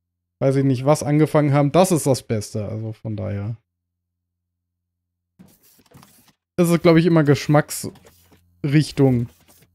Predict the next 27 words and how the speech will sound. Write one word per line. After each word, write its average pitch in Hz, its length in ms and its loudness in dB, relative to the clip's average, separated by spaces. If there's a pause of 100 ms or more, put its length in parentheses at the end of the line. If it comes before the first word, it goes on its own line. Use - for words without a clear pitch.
äh, 120 180 -4
wie 120 100 -2
man 117 140 -2
das 107 180 -8
sieht. 101 240 -8 (600)
So, 117 260 0
wir 190 180 4
br-, 196 240 -4
haben 208 260 4
fünf 277 320 2
Schotter 247 640 4
in 220 400 4 (240)
fünf 233 460 4 (180)
Sekunden. 139 960 0 (2000)
Kriegen 135 340 0
wir 110 280 -2 (100)
aus? 151 580 2 (140)
Aus 131 240 -2
was 185 240 0
denn? 120 340 -2 (800)
Ach 190 100 2
so, 208 240 4
okay. 180 400 0 (140)
Ein, 190 260 2
ein 170 240 4
Glas 226 380 4
anscheinend. 113 640 -4